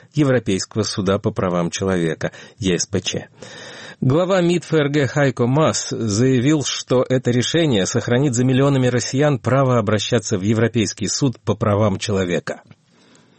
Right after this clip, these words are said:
Московская Хельсинская группа назвала лауреатов своей ежегодной премии за достижения в области защиты прав человека. Список был опубликован в пятницу на официальном сайте организации.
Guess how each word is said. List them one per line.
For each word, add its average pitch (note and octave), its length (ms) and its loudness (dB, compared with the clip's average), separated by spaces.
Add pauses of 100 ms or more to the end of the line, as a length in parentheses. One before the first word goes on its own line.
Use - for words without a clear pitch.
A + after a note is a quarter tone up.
(640)
Московская G3 460 2
Хельсинская E3 520 0
группа B2 600 0
назвала A#2 440 2
лауреатов C3 580 2
своей A#2+ 400 2
ежегодной A#2 640 2
премии A#2+ 480 2
за A2 220 0
достижения A#2+ 720 0
в F#2+ 80 0
области G#2 400 -2
защиты F#2+ 420 -2
прав F#2 240 -4
человека. F2+ 540 -2 (340)
Список E3 540 -2
был C#3 160 2
опубликован A2+ 560 0
в - 80 -10
пятницу C3+ 420 0
на A2+ 100 2
официальном B2 460 0
сайте A2 380 0
организации. F2+ 800 0